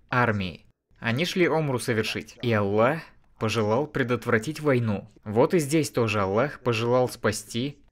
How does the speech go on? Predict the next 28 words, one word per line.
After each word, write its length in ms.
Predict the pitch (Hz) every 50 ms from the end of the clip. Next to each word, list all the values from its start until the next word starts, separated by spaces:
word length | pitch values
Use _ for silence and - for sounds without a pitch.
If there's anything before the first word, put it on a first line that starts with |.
| _ _ _
муравьев 640 | 117 117 113 113 110 104 104 110 117 - - -
от 180 | - - - -
Сулеймана 640 | - - 127 120 110 104 104 107 120 151 175 185
и 160 | 175 - 135
его 500 | 135 143 147 127 117 107 113 113 113 120 -
армии. 580 | 113 110 104 98 98 95 92 87 85 - - _ _ _ _ _ _ _ _ -
И 100 | - 110
Сулейман 500 | 110 - 123 113 107 107 127 165 175 165
поблагодарил 640 | 165 147 139 147 143 139 135 131 131 131 127 120
Аллаха. 460 | 110 107 104 101 101 95 90 98 107 - _ _ _ - -
И 120 | - 120
за 140 | 143 156 175
родителей 400 | 170 170 165 190 165 165 135 127
тоже 260 | 123 - 127 113 113 110
своих 340 | - - 117 113 107 110
помолился. 600 | - 127 117 113 110 107 107 101 95 - - - - - -
Ведь 240 | 110 107 113 110 -
каким 320 | - 113 110 - 151 165
бы 80 | 175 170
великим 400 | 156 160 160 160 151 - 151 131
царем 320 | - 135 127 135 135 127
ты 80 | - 127
не 180 | 113 117 131
был, 220 | 147 139 107 - - - -
есть 300 | - 120 110 113 110 -
люди 220 | - 120 120 117 131
над 280 | 123 123 143 151 -
тобой. 400 | - 123 110 101 101 - - -